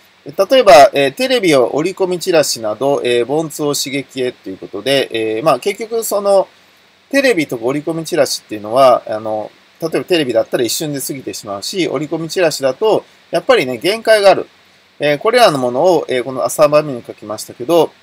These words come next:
より刺激すると、やっぱりですね、もっと見たいと思うと、やっぱウェブの方に行こ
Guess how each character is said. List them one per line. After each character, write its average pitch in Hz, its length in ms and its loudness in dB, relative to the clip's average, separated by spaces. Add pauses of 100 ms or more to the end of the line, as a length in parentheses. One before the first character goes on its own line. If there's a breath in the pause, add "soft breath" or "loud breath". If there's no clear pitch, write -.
(1300 loud breath)
よ 202 120 2
り 247 220 -2
刺 - 280 -4
激 240 220 -4
す - 140 -4
る 214 120 -4
と、 233 280 2
や 151 120 2
っ 160 60 -14
ぱ 196 120 0
り 175 80 -2
で 117 80 -6
す - 140 -10
ね、 120 160 -4
も 147 240 -4
っ 240 100 -8
と 156 100 0
見 123 120 -6
た 170 160 4
い 139 80 -2
と 104 100 -12
思 104 180 -14
う 95 40 -16
と、 135 200 -2
や 113 60 2
っ - 40 -6
ぱ 113 80 -2
ウ 104 40 -4
ェ 131 140 0
ブ 202 100 -4
の 208 100 -4
方 202 120 0
に 117 120 -6
行 127 220 -4
こ - 40 -10